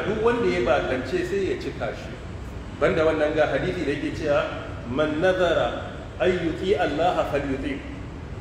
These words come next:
Hadisin ya Bukhari, hadisi na dubu shida da ɗari shida da casa'in da bakwai. Duk wanda ya bakancan yi wa Allah biyayya, to, ya cika bakancan. In dai biyayya ne ga Allah, sai a yi.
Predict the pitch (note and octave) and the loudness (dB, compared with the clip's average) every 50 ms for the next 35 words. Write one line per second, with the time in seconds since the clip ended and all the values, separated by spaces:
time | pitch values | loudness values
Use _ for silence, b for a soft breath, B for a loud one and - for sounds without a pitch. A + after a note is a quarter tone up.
0 | - B2+ C3+ C3+ F3 E3+ - E3+ D#3 D3+ D#3 D3 B2+ A#2+ A#2 A#2+ - D#3+ D#3 D3 | -2 0 0 0 0 -2 -2 -2 -2 0 2 2 2 2 0 -2 2 2 4 4
1 | D3+ E3+ - D3 C3 C3 D3+ D3+ - D3+ C3 A#2+ B2 B2 C3+ C3 C3+ C3+ C#3 C#3 | 4 2 0 0 0 0 -2 -2 -2 -2 -2 -2 -2 -2 -2 -2 -2 -2 -4 -2
2 | - - - D3 D3 C#3 C3 B2 B2+ B2+ A#2+ A#2+ B2+ C#3 C3+ - C#3 C#3+ C3 - | -2 -4 -2 2 2 2 2 2 0 0 -2 -2 0 -2 -2 0 0 0 0 -2
3 | - - - G#2+ - B2+ - C3 B2+ B2+ B2 A2 G#2 A2+ A2 - - G#2 - - | -2 -4 -6 -6 -6 -6 -4 -4 -2 0 0 0 0 -2 -2 -2 -4 -4 -6 -6
4 | - - - - - - - - - - - G3 A3+ G#3+ A3 A#3 A#3+ A#3+ F#3 F3+ | -8 -8 -8 -10 -10 -10 -10 -10 -8 -4 -2 0 2 4 4 4 4 4 2 4
5 | F3+ F#3 F3 - F3 D3+ C#3+ - - D3 C3+ C3 C3+ C#3 E3 E3 F3 F#3+ F#3 D#3 | 4 4 4 4 4 4 4 4 2 0 -2 -2 -2 -2 -4 -4 -2 -2 0 0
6 | D3+ D#3 D3+ D3+ D3+ D3+ C#3 C3 B2 - A#2+ B2 C3 C3+ C3+ C3+ A#2+ - - B2 | 0 0 0 0 0 2 2 0 0 -2 0 2 2 4 4 4 2 2 0 0
7 | A#2+ A#2+ A#2+ - - - C#3 A2 G2+ G2 - G2+ G2 F#2+ - G#2+ - - - - | -2 -2 -2 -4 -4 -4 -2 -2 -2 -2 -2 -4 -6 -6 -8 -10 -10 -10 -12 -12
8 | - - G3 A#3 A#3 B3 B3+ B3+ G3 F#3+ F#3+ F#3+ F#3+ D3+ C#3+ E3+ E3+ - - - | -8 -6 -2 -2 0 2 2 2 4 4 4 4 4 2 2 0 0 -2 0 0
9 | - D#3+ - - - - C#3+ - - - - | 0 2 2 0 0 0 -4 -4 -4 -6 -6